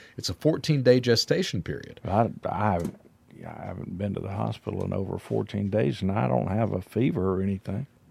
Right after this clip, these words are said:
Speaker 1: Well, I, we're glad you haven't, but still, you have the second, it's kinda like secondhand smoke, Ken.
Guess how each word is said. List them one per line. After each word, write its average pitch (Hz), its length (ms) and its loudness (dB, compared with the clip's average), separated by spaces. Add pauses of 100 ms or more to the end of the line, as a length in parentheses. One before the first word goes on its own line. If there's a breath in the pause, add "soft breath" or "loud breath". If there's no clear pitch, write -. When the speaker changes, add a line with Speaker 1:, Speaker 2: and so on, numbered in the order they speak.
Speaker 1:
Well, 131 260 2
I, 101 80 4
we're 107 300 0
glad 131 360 0
you 247 80 6
haven't, 104 480 0 (840 soft breath)
but - 160 -2
still, - 400 2
you 92 160 4
have 117 200 6
the 107 80 0
second, 147 560 2
it's 117 200 0
kinda 202 220 0
like 220 200 0
secondhand 120 560 2
smoke, 214 440 -2
Ken. - 360 -8